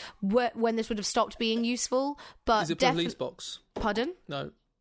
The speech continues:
Speaker 1: No, no.
Speaker 2: police box. Of course, it's not a police box.
Speaker 1: No, I'm not
Speaker 2: Why would
Speaker 1: gonna
Speaker 2: you
Speaker 1: count
Speaker 2: wanna
Speaker 1: that.
Speaker 2: waste
Speaker 1: It's
Speaker 2: that
Speaker 1: okay.
Speaker 2: game?
Speaker 1: I'm
Speaker 2: Okay,
Speaker 1: not gonna count
Speaker 2: thank
Speaker 1: that.
Speaker 2: you.
Speaker 1: It's fine.
Speaker 2: Thank you, Emma. Thank
Speaker 1: But yes,
Speaker 2: you.
Speaker 1: it would have been used more than a hundred and fifty years ago, for sure.
Speaker 2: Um, but you don't know exactly when it would have been used until.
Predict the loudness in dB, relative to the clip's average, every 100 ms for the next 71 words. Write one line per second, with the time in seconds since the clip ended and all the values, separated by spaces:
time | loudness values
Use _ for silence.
0 | -8 -4 -4 -2 -4 -4 -8 -8 -8 -8
1 | -8 -10 -10 -10 -10 -12 -6 -4 -2 -2
2 | -2 -2 -2 -4 -2 -2 -4 -4 -4 -4
3 | -6 -8 -6 -2 0 0 -4 -4 -6 -6
4 | -6 -6 -8 -12 -18 -20 -16 -10 -4 0
5 | 0 0 -4 -4 -6 -8 -8 -2 2 2
6 | 2 2 2 4 2 2 2 2 2 2
7 | 0 0 2 4 4 4 0 0 0 -4
8 | -4 -2 0 0 -2 -4 -4 -6 -10 _
9 | -6 -2 -2 -2 -4 -2 -2 -2 -4 -8
10 | -8 -6 -2 0 0 0 0 -2 -2 -2
11 | -4 0 0 0 -2 -2 -2 -2 -2 -4
12 | -4 -6 -4 -4 -4